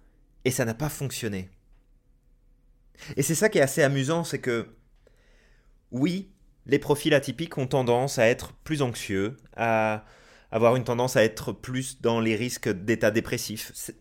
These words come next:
c'est vrai, c'est vrai. Mais en même temps, on a cette capacité de pouvoir gérer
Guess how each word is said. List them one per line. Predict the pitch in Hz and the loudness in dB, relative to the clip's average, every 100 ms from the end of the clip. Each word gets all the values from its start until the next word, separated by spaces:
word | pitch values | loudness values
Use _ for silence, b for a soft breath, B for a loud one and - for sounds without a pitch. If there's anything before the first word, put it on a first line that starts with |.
| _ | _
c'est | - 202 | -2 0
vrai, | 117 92 - | 2 -2 -8
c'est | - 123 | -6 -6
vrai. | 92 76 _ _ _ _ _ _ _ _ _ _ _ _ _ _ 98 | -6 -12 _ _ _ _ _ _ _ _ _ _ _ _ _ _ -4
Mais | 107 | 0
en | 160 | 2
même | 147 113 | 0 -2
temps, | 127 170 147 _ _ _ _ _ _ _ _ _ _ _ _ _ _ _ 123 | -4 -4 -12 _ _ _ _ _ _ _ _ _ _ _ _ _ _ _ -2
on | |
a | 131 | 0
cette | 131 135 - | 0 -2 -6
capacité | 151 147 135 131 156 | -2 0 -2 -2 0
de | 143 | 0
pouvoir | 110 117 120 135 139 - - b b b b b b | -2 -4 2 4 2 -2 -16 b b b b b b
gérer | 107 117 147 135 143 147 | -4 2 4 4 0 -2